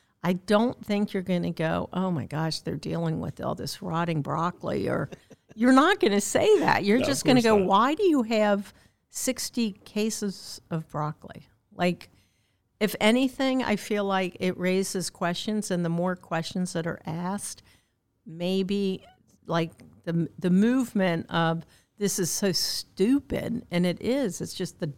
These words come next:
Speaker 1: dumbest thing
Speaker 2: Yeah.
Speaker 1: that shouldn't be this difficult to solve.
Speaker 2: Right.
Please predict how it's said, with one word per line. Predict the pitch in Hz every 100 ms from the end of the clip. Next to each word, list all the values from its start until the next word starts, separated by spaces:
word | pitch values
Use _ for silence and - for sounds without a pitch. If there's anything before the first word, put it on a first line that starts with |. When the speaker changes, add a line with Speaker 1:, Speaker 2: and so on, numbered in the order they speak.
| -
Speaker 1:
dumbest | 156 190 226 - -
thing | - 156 160 -
Speaker 2:
Yeah. | - 139 - _
Speaker 1:
that | 185 -
shouldn't | - 240 226
be | 185 175
this | 156 -
difficult | 160 139 160 - 160 -
to | 151
solve. | - - 165 165 185
Speaker 2:
Right. | 190